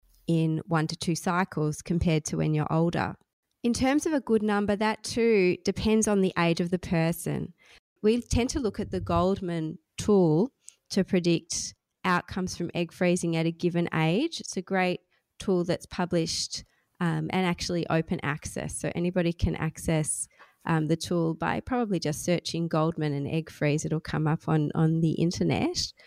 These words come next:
Um, but basically, if you freeze ten eggs at age under thirty-five, you're still only gonna be getting about a sixty percent chance of having one baby. Whereas if you freeze twenty eggs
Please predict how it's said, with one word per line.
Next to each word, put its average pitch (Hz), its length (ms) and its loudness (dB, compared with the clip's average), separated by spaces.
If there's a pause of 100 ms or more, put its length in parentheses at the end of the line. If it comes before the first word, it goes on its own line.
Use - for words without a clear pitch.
(340)
Um, 175 220 -2
but 214 140 -2
basically, 220 840 0
if 208 180 -2
you 269 160 2
freeze 196 760 2 (360)
ten 214 460 2
eggs 175 680 0 (420)
at - 560 -2 (160)
age 165 640 -2 (360)
under 180 260 0
thirty-five, 180 1000 0
you're 196 240 2
still 226 380 0
only 175 240 0
gonna 175 200 0
be 170 180 -2
getting 170 480 2
about 165 400 0
a 170 80 0
sixty - 400 -2
percent 165 480 0
chance 160 400 0
of 170 80 -2
having 160 340 -2
one 151 220 0
baby. 165 440 2
Whereas 180 360 0
if 226 120 -4
you 277 100 0
freeze 180 420 0
twenty 262 340 -2
eggs 170 560 -4